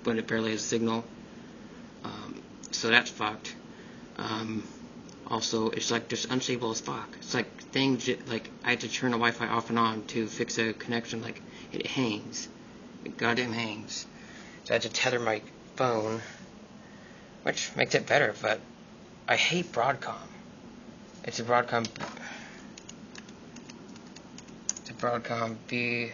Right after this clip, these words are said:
forty-three two two eight, eight oh two point eleven A V D N. I want to get an Intel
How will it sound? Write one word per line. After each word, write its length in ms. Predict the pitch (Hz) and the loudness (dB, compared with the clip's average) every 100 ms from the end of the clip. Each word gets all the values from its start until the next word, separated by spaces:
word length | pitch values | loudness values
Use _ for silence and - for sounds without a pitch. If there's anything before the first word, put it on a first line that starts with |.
| - | -10
forty-three 440 | - 113 110 117 113 | -4 -2 2 2 2
two 160 | - | 0
two 200 | 110 113 | -2 4
eight, 180 | 113 117 - - - - - - - - - - - - - | 6 6 2 -14 -16 -14 -14 -14 -14 -14 -14 -14 -14 -14 -2
eight 160 | 117 113 | 0 2
oh 60 | |
two 260 | 101 123 120 | 4 6 6
point 220 | 120 123 | 4 6
eleven 300 | 113 117 117 | 8 8 8
A 120 | 117 113 | 4 4
V 180 | 117 | 4
D 260 | 117 117 113 | 2 2 4
N. 200 | 120 120 117 - - - - - - - - - - - - - - - | 4 4 0 -10 -14 -16 -14 -14 -14 -14 -12 -12 -12 -10 -10 -12 -12 4
I 100 | 143 | 8
want 220 | 143 143 | 8 8
to 100 | 135 | 4
get 240 | 120 127 127 | 6 6 6
an 120 | 117 | 2
Intel 600 | - 123 - 113 107 104 | 4 4 4 6 4 2